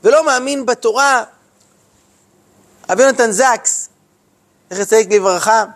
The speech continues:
היה אומר, החידוש הגדול של התורה, זה לא שהאדם מאמין באלוקים. הפוך, החידוש זה שאלוקים מאמין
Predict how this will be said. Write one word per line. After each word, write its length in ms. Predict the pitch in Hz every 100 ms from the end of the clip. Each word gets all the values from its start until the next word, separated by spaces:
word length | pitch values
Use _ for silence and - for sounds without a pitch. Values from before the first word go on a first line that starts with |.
| _ _ _ - -
היה 160 | 220
אומר, 260 | 226 254 262
החידוש 400 | 190 240 240 320
הגדול 340 | 277 254 277 247
של 160 | 247
התורה, 640 | 240 240 226 294 247 226 226 _ _
זה 160 | 156 202
לא 240 | 247 330
שהאדם 720 | 277 240 196 - 196 190 240 226
מאמין 380 | 196 202 214
באלוקים. 560 | 185 180 170 - - 139 - _ _ 175
הפוך, 520 | 175 - 381 - - -
החידוש 380 | - 196 330 262
זה 340 | 247 277 311 262 _ _ _ _ _ _
שאלוקים 540 | - 196 202 - 302 262
מאמין 600 | 202 202 262 311 330